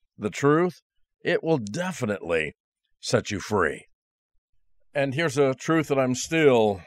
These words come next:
forty-four years later, having trouble getting a handle on. Remember that the Father has marked you out as one of his very own. You are somebody,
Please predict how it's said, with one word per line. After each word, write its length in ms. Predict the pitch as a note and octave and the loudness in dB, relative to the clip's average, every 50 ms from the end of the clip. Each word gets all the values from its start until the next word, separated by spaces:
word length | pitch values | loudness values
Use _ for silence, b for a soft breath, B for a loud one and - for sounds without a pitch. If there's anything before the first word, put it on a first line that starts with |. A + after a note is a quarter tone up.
| - - - | -20 -16 -6
forty-four 500 | - F3 F3 D#3 D3+ - - - E3 D#3+ | -2 0 2 2 2 0 -2 0 0 0
years 360 | D3 C#3 C#3+ C#3+ C#3+ B2+ - C3 | 2 4 6 6 6 4 2 2
later, 360 | C#3 C#3 B2+ A#2+ B2 A#2+ A2 | 2 4 4 4 4 4 4
having 320 | A2+ A2+ A2+ A#2 A2+ A2 | 4 4 2 2 0 -2
trouble 600 | G2+ A#2+ B2+ B2+ B2 B2+ B2+ B2+ B2 B2 - - | 0 0 0 2 2 2 2 2 2 0 -2 -4
getting 280 | G2 A#2+ A#2+ C3 B2+ B2 | -4 -4 -2 0 0 0
a 60 | A2+ | 0
handle 500 | F2 G#2+ A#2+ G#2 G2+ G2 F#2+ F#2+ F#2 F2+ | 0 0 0 0 0 0 0 2 4 4
on. 380 | F2+ F2 E2 D#2+ D#2+ D#2 D2 - _ _ _ _ _ _ _ _ G2+ | 4 4 4 2 0 -2 -6 -10 _ _ _ _ _ _ _ _ -6
Remember 440 | G2 F2+ G2 A#2 C3 C#3+ D3 D#3+ D3+ | -4 0 2 2 2 2 2 0 0
that 180 | D#3+ F3 - | 0 0 0
the 100 | - F3 | 0 -2
Father 600 | - - C#3+ B2+ A#2+ A#2+ A#2 A#2+ B2 B2 C3+ - _ _ _ _ _ | 2 4 4 6 6 6 4 4 2 0 -2 -4 _ _ _ _ _
has 220 | - F2+ F2+ E2 F2+ | -4 -4 -4 -2 0
marked 420 | G2+ A2 B2+ C#3+ C#3 - - - | 4 6 6 6 4 2 -2 -4
you 260 | B2+ C3+ C#3+ D3 C#3+ - | 0 0 0 0 0 -2
out 300 | - A#2 A#2 A#2 B2 B2 _ - | -2 2 2 2 2 2 _ -2
as 300 | G#2 G2+ G2 G2 F2 F2+ | -2 0 0 -2 -4 -4
one 400 | G#2 A2 A#2+ A#2+ B2 B2+ C3 - - | -4 0 0 2 2 0 -2 -2 -4
of 260 | G2+ A#2 A#2 A#2 G#2 F#2+ | -2 0 0 0 0 0
his 420 | G2+ A2+ A#2 A#2 A2+ G#2 - - _ _ _ _ _ _ _ _ _ | -2 0 0 0 -2 -4 -6 -10 _ _ _ _ _ _ _ _ _
very 480 | F2+ E2 E2+ A2+ A2 G#2+ A2 A2 G#2 G2+ | -10 -4 0 2 2 2 4 4 4 4
own. 440 | F#2 F2 D#2+ D2 C#2+ C2+ C2 - _ _ _ _ _ _ _ _ _ _ _ | 4 2 2 0 -4 -6 -10 -16 _ _ _ _ _ _ _ _ _ _ _
You 240 | - C3+ D3 D3+ D3+ | 0 4 6 6 8
are 140 | C#3 C3 A#2+ | 8 8 6
somebody, 880 | - - - - - F#3+ F3 D#3+ C#3 A#2+ G#2 F#2 E2+ E2 D#2 C#2+ - | 4 0 -2 0 2 2 2 2 2 4 4 4 4 2 -2 -4 -6